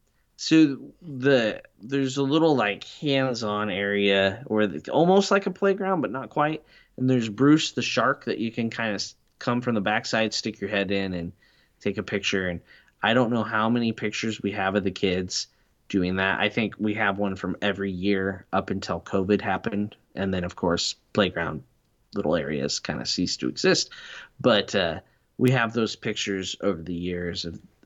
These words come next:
of the kids sticking their head through Bruce the shark. And, of course, I can't not talk about this pavilion and not give a shout out to the starfish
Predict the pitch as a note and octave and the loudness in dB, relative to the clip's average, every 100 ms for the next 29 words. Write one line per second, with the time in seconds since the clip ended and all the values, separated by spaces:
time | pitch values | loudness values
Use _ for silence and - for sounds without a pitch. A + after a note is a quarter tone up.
0 | - D#2 F#2+ F2+ G2 F#2 - - F2+ F2 | -14 -8 -6 -2 -2 0 -2 -4 -4 -6
1 | F2+ F#2 E2+ E2+ - F2+ G2 A#2+ _ F#2+ | -4 -4 -6 -6 -6 -6 -6 -10 _ 0
2 | E2+ - - - F#2 F2+ - - - - | 0 -2 0 2 2 0 -4 -20 -20 -20
3 | - G3 G3 F#3+ F#3 _ _ - - C3+ | -4 2 2 2 -2 _ _ -10 4 6
4 | B2+ - A#2 A2+ - C#3+ C3 - _ A2+ | 6 4 -2 -4 0 2 2 0 _ -4
5 | A2 A#2 C#3+ - D3 B2+ A#2 A2+ - A2+ | -2 0 0 0 -2 2 0 0 -2 -4
6 | A2+ A2+ G#2+ G#2 - G#2+ G#2 - A2 G2+ | -2 0 0 -2 -4 -2 -2 -2 -2 2
7 | G2+ G2+ G2+ G2+ G2+ G2 F#2+ E2+ - F#2+ | 0 0 0 2 2 0 -4 -4 -2 0
8 | G2+ - G#2+ G#2 - | 0 2 2 2 -2